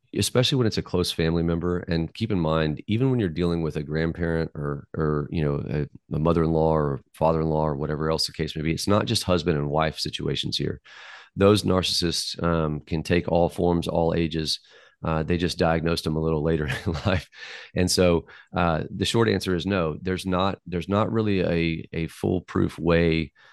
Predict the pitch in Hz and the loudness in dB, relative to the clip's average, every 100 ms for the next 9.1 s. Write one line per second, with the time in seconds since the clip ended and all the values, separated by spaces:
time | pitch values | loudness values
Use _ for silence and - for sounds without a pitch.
0 | - 82 80 87 101 92 - 101 101 104 | -10 -4 -2 2 2 2 2 2 4 4
1 | 101 92 101 101 147 - 110 101 - - | 4 4 2 4 2 0 -4 -4 -2 0
2 | 95 - - _ _ 82 82 80 78 78 | 0 -2 -12 _ _ -2 0 2 2 2
3 | 85 85 - 95 85 82 85 85 85 - | 2 0 0 0 2 4 2 0 -6 -4
4 | 82 71 87 - 120 123 - - - - | -4 2 0 2 0 -2 -6 -20 -20 -20
5 | - _ 92 90 87 82 - 90 87 82 | -20 _ 0 2 2 0 0 2 2 -2
6 | - 95 87 90 127 117 - 90 90 76 | -2 0 0 0 0 -2 -2 0 0 0
7 | 98 90 78 78 73 - 76 76 - 95 | 0 0 -2 -4 -6 -4 -6 -4 -4 0
8 | 92 90 - - 69 - 104 110 - 151 | 0 0 -6 -8 -6 -6 -6 -4 2 2